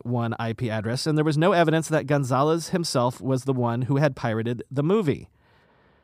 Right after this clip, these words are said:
When notified of the alleged piracy, Gonzalez tried to figure out who did it and told people in the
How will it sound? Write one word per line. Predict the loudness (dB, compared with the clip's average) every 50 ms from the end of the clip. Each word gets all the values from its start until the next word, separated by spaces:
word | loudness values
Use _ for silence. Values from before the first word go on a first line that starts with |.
| _ _
When | 0 0 2 4
notified | 6 6 6 6 6 6 6 6 6 6
of | 4 2 2
the | 2 2
alleged | 4 4 2 2 0 -2 -2
piracy, | 0 0 0 0 -2 -2 -4 -4
Gonzalez | -2 -2 -2 0 2 2 2 2 0 -2
tried | -2 0 0 0 0
to | -2
figure | -2 -2 0 0 2 2 4
out | 2 2 0 0
who | 0 -2 0
did | 2 2 4 4
it | 4 2 2 -2 -4
and | -4 -4 -4
told | -2 -2 -2 -2 -2
people | -2 -4 -2 -2 -2 -2
in | -2 -2 -2 -2 -2 -4 -4
the | -4 -4 -4 -4 -4 -6